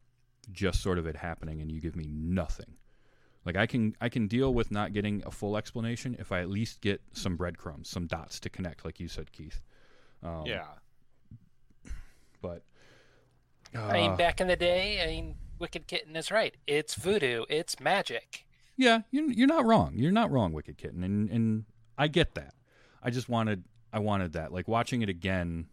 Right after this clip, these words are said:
Speaker 1: last night, I was just like, "Oh, this would be, like, an eight out of ten for me if it just gave me just a breadcrumb." You don't have to give me more than that. You can say it's witchcraft,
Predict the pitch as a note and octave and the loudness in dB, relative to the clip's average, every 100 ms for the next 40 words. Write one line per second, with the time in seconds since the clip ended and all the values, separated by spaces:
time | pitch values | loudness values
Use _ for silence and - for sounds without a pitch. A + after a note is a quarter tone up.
0 | - - F#2 E2+ - F#2 F2 D#2 - _ | -16 -2 0 0 -4 -6 -6 -8 -16 _
1 | _ _ _ _ _ F2+ G2+ G#2 G2+ - | _ _ _ _ _ -12 -12 -14 -16 -18
2 | A#2+ A2 A2 G2+ E2+ D#2 E2 G2 C3 D3 | -18 -16 -16 -16 -16 -16 -18 -14 -10 -8
3 | C3 B2+ A#2+ A2+ F#2 - A2+ A2+ G#2 F#2+ | -4 -2 -2 -4 -10 -2 0 4 2 2
4 | - F#2 F2 - E2+ E2 D#2+ D#2 F2+ F#2 | -2 -2 -2 -4 -4 -4 -6 -6 -6 -6
5 | - - A2+ - A2 G#2 G2+ - - - | -8 -4 -4 -2 -4 -2 -4 -8 -18 -6
6 | - E3+ C#3 A2 A2 G#2 - D2+ D#2+ C#3 | -2 0 -2 2 2 2 -4 -4 0 2
7 | D3 C#3+ C3+ C3+ A#2+ G#2+ G#2+ G2+ F#2 F#2+ | 0 0 0 4 6 6 6 4 2 0
8 | D#2+ A#2 E3 D3 - E3+ G3+ G2 F#2+ - | 0 0 2 2 2 4 4 2 -2 -6
9 | F2+ G2+ - - F#2+ F2 D#2+ - | -2 -2 -2 -6 -4 -2 -2 -6